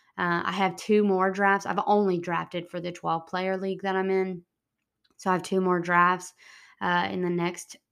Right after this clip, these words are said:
week and a half before the season starts. So, y'all just hope that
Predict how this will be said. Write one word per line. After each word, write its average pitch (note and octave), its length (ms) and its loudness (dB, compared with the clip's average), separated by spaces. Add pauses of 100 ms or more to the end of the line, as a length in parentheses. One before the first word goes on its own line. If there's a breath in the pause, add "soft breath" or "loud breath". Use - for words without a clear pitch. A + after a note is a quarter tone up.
(200)
week F3 540 -4
and F#3 120 0
a - 20 0
half E3+ 440 -4
before F3+ 280 -4
the E3+ 100 -2
season E3+ 460 -4
starts. G3+ 640 0 (480 soft breath)
So, G#3 440 2
y'all G#3 220 2
just E4+ 220 -2
hope F#3+ 280 -2
that F3 200 0